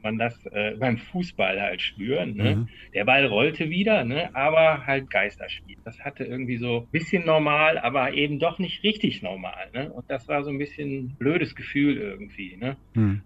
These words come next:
Speaker 1: Und, ähm, jetzt sind wir so in einer Phase, wo wir halt das Neue halt irgendwie entwickeln wollen oder müssen auch. Wir experimentieren ein bisschen, wie viel Lockerung geht, wie viel Gemeinsamkeit geht, wie viel Party geht,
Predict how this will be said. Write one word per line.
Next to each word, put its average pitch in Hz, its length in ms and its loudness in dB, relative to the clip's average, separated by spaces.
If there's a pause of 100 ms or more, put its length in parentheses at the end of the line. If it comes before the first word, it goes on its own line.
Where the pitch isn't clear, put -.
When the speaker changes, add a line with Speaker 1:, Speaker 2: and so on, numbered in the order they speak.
Speaker 1:
Und, 117 400 0
ähm, 117 340 -4
jetzt 131 360 0
sind 196 140 2
wir 165 140 -4
so 151 120 -2
in 156 100 -2
einer 151 160 2
Phase, 147 460 2
wo 135 160 -2
wir 135 180 0
halt 135 220 0
das 127 200 -6
Neue 139 360 2
halt 135 280 0
irgendwie 127 600 -2
entwickeln 117 680 -2
wollen 107 400 -2
oder 110 180 -6
müssen 113 400 -6
auch. 110 380 -4 (240)
Wir 123 120 -10
experimentieren 117 920 -8
ein 143 60 -6
bisschen, 127 520 -8 (100)
wie 113 100 -12
viel 110 200 -8
Lockerung 104 480 -6
geht, 135 400 -4
wie 113 120 -8
viel 113 320 -8
Gemeinsamkeit 117 880 -4
geht, 117 420 -6
wie 107 100 -18
viel 110 220 -14
Party 117 480 -6
geht, 117 400 -6